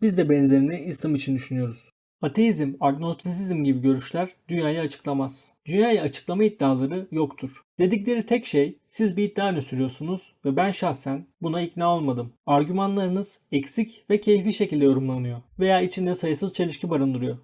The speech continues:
deriz. Sizin inancınızın bir şeyleri açıklaması onu doğru yapmaz. İyi şeyler emretmesi, kötülükle korkutması, iyilik yapıldığında ödüllendirmesi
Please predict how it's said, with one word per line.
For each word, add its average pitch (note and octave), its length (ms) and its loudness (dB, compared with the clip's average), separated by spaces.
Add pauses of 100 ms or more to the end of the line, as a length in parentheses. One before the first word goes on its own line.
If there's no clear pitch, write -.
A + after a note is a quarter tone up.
deriz. B2 420 -2 (220)
Sizin F#3+ 340 -2
inancınızın C#3 840 0
bir F#3 60 -4
şeyleri G#3+ 340 2
açıklaması C#3 720 -4 (120)
onu F3 240 2
doğru C#3 200 6
yapmaz. C#3 580 -4 (120)
İyi A3 160 4
şeyler G#3+ 320 4
emretmesi, C3 800 -2
kötülükle E3+ 520 -2
korkutması, C3 760 -4 (220)
iyilik F#3 320 4
yapıldığında C#3+ 800 2
ödüllendirmesi C#3+ 960 0